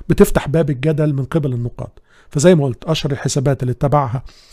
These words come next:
أو اللي اتبعت حسابات سير روبرت أندرسون إن البداية أربعمية خمسة وأربعين لاتنين وتلاتين ميلادية، رغم دقة الأسلوب اللي استخدمه، لكن فيها نقاط ضعف كتير، إشكاليتها ما تنطبقش على أسبوع الآلام الكتابي،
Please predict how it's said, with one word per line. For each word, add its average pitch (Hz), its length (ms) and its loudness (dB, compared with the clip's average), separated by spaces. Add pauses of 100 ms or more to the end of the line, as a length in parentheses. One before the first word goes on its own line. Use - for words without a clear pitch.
(300)
أو 151 40 2
اللي 131 120 4
اتبعت 135 420 0
حسابات 139 380 -2
سير 151 220 0
روبرت 143 360 0
أندرسون 185 480 -2
إن 139 100 -2
البداية 139 340 0
أربعمية 151 360 0
خمسة 160 320 -2
وأربعين 143 460 -4 (440)
لاتنين 165 260 4
وتلاتين 156 380 -2
ميلادية، 170 460 0 (600)
رغم 156 240 4
دقة 160 400 6
الأسلوب 165 360 2
اللي 165 80 4
استخدمه، 170 640 0
لكن 147 220 -4
فيها 180 220 0
نقاط 156 240 -2
ضعف 147 280 -4
كتير، 131 300 -4 (120)
إشكاليتها 147 600 -2
ما 156 200 4
تنطبقش 151 680 2
على 143 240 2
أسبوع 131 360 -4
الآلام 151 380 -6 (480)
الكتابي، 151 540 0